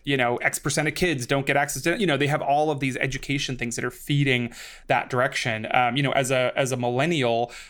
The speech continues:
I learn, to be honest, most of the new information after having gone to college from YouTube. I type in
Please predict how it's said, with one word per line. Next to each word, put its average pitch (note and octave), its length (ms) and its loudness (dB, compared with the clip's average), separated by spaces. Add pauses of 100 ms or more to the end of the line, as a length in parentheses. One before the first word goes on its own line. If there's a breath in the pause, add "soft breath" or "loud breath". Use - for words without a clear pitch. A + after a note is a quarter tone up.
(100)
I C3 160 4
learn, D3 580 0 (220)
to - 100 0
be C3+ 140 2
honest, C#3 340 0
most C#3+ 380 0
of C#3+ 80 -2
the C3+ 80 0
new C#3+ 300 2
information C#3+ 520 -2
after B2+ 240 -4
having B2+ 160 -2
gone B2+ 160 0
to C3 60 -6
college C#3+ 320 2
from D#3 140 -2
YouTube. B2+ 380 0
I B2 100 0
type B2+ 260 0
in B2+ 220 0